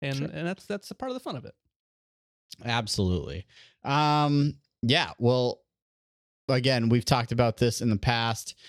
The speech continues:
Speaker 2: Season five has, has been written. I, I think all of season five may have been written, or they're, or they're at least finishing up season five.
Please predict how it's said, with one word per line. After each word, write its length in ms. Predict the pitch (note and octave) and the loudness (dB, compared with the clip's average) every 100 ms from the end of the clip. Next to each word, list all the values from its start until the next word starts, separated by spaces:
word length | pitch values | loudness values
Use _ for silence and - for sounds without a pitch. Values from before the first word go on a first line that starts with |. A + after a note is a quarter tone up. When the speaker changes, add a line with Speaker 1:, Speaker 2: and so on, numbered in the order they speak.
| - _ _ _ _ _ _ C3 - | -20 _ _ _ _ _ _ -8 -6
Speaker 2:
Season 440 | - C#3+ D3 D#3 | -2 0 2 2
five 640 | B2+ D3+ C#3+ C3+ B2+ A2 - A2+ | 2 2 2 2 0 -2 0 4
has, 360 | A#2+ G#2+ - A2+ | 4 2 -2 2
has 240 | G#2+ G#2 | 2 2
been 140 | A#2 F#2+ | 0 2
written. 480 | A2+ G2+ F2 D#2+ - _ | 0 0 -6 -8 -14 _
I, 160 | G#2+ A#2 | -6 -4
I 100 | B2 | -4
think 240 | A#2+ C3+ A#2+ | -2 -4 -2
all 240 | G#2 A#2 C#3 | -2 0 0
of 80 | G2+ | 0
season 320 | A2+ G2+ F#2+ | -2 0 -2
five 260 | G2+ G2+ | -2 -2
may 160 | G2 G2+ | 0 -2
have 100 | F#2+ | -2
been 160 | F#2+ F#2 | -2 -2
written, 380 | F#2+ F#2 F#2 | -2 -2 -4
or 280 | - G#2 G2+ | -4 -4 -2
they're, 340 | G2 G2+ G#2 - | -2 -2 -4 -4
or 140 | G#2 | -4
they're 140 | G#2 G#2 | -2 -2
at 100 | G#2+ | -2
least 220 | A#2 - | -4 -2
finishing 360 | B2+ A2+ G#2+ | -4 -2 -4
up 140 | G#2 - | -4 -4
season 300 | G#2 G2 F2+ | -4 -4 -2
five. 320 | G2+ G2 | -2 -4